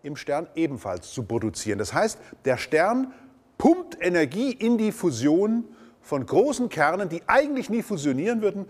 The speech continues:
zu immer größeren und größeren und größeren Kernen. Das heißt, ab Nickel haben wir es mit Elementen zu tun, die alle Energie freisetzen, wenn man sie spaltet. So,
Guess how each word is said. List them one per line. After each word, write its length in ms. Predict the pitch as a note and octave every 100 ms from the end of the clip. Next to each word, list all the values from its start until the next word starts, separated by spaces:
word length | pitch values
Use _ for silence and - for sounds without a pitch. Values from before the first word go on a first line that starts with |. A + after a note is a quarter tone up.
| -
zu 120 | -
immer 180 | D#3 D3
größeren 460 | A#2+ C#3+ F#3+ F3 F3
und 100 | A#2+
größeren 380 | G2+ C3 C3 F#2
und 60 |
größeren 400 | - A#2+ F#2 F2
Kernen. 280 | E2 E2+ E2 _ - -
Das 220 | E3+ -
heißt, 540 | C4 B3+ - - - _ _ _ _ _ _ -
ab 240 | A#3+ -
Nickel 400 | G#3+ C#4+ E3+ A#2+
haben 160 | C#3+ E3+
wir 80 |
es 100 | E3+
mit 180 | D#3+ D#3
Elementen 480 | D#3 D#3 G#3+ D4 A#3+
zu 140 | C#3+
tun, 400 | C#3+ D3 A3 D#4+ C#4+ - _ _ _ -
die 140 | F3 -
alle 320 | E3 A#3 C#4+
Energie 420 | F#3 F3+ D#3+ C#4 C#4+
freisetzen, 720 | C#3 C#3 G#3 G#3+ A3 A3+ F#3
wenn 120 | E3+
man 180 | F#3+ F#3
sie 320 | E3+ G#3 A3 _ _
spaltet. 1040 | - - - _ _ A#3+ G#3+ C#3 A2+ - - _ _ _ _ _ _ _ _ _ _ _ _ _ _ _ _
So, 120 | -